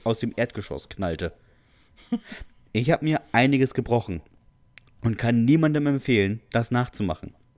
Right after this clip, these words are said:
Das hätte auch ganz schön in die Hose gehen können. <laughs> Wäre das Seil etwas länger gewesen, ich wär einfach verreckt. Oder schlimmer,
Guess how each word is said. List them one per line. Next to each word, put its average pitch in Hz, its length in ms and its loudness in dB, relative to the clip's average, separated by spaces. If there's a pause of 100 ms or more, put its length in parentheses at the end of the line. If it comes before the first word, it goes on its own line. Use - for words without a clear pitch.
(460)
Das 120 180 0
hätte 147 220 0
auch - 240 -6
ganz 160 240 2
schön 185 180 0
in 165 120 -4
die 170 100 0
Hose 170 340 2
gehen 95 280 -2
können. 87 260 -2 (480)
<laughs> - 380 -6
Wäre 135 340 4
das 127 220 -2
Seil 143 440 2 (380)
etwas 233 400 -2
länger 226 300 2
gewesen, 113 480 2 (260)
ich 156 140 2
wär 120 100 4
einfach 101 240 -2
verreckt. - 480 -2 (420)
Oder 123 240 8
schlimmer, 117 460 0